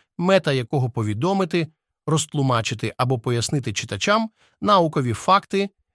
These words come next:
відкриття, дослідження тощо. Есе завжди зосереджене на реальних подіях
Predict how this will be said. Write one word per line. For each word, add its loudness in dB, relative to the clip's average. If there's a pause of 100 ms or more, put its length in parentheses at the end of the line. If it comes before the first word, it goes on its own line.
відкриття, 0 (320)
дослідження -2
тощо. -2 (760)
Есе 2 (100)
завжди 2
зосереджене 2
на 2
реальних 2
подіях -2